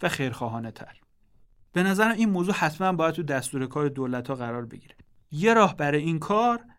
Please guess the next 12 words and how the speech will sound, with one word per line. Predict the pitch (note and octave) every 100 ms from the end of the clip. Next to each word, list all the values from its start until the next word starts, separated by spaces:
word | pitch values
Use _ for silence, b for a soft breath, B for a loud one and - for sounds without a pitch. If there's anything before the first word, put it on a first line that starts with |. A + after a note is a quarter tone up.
| -
درست | D#3+ E3+ D#3+ -
کردن | E3 E3 G3+
واحدهای | G#3 D#3 D#3 D#3 D#3 F#3+ F#3+
تلنگر | - D3 D3 D3 C#3+ F#3 F3+ D3 C#3
یا | D#3+ F3 F3 B B C#3+
ناج | C#3 C#3+ C#3+ B2
یونیت | C#3+ E3 D#3
تو | C3
کشور | C3 A#2+ C#3+ C3+
خودمون | - B2 A#2+ A2+
هم | G#2+
هست. | G#2 - -